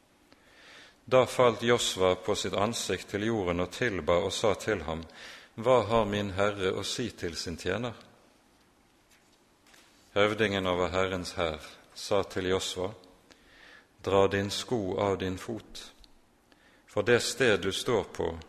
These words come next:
er hellig grunn.» Og Josva gjorde så. Det underlige med denne fortellingen er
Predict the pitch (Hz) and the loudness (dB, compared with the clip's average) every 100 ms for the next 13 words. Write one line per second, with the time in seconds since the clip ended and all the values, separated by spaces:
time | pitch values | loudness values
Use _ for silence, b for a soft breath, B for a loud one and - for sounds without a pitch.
0 | - - 90 82 92 92 85 78 78 71 | -20 -8 -6 -2 -2 -2 -4 -8 -10 -12
1 | - _ _ _ _ _ _ _ _ _ | -18 _ _ _ _ _ _ _ _ _
2 | _ _ _ 98 98 107 - 90 85 87 | _ _ _ -2 -2 -2 -2 -2 -2 -4
3 | 85 - 104 - - - _ _ _ _ | -6 -8 -12 -14 -20 -20 _ _ _ _
4 | _ _ _ _ _ _ _ _ _ _ | _ _ _ _ _ _ _ _ _ _
5 | _ B B B B B B B B 113 | _ B B B B B B B B 0
6 | 107 135 143 113 95 95 101 123 - 120 | 4 6 6 4 4 4 2 0 -4 -2
7 | 117 107 85 87 98 95 78 - | -2 -2 -4 -6 -6 -8 -8 -12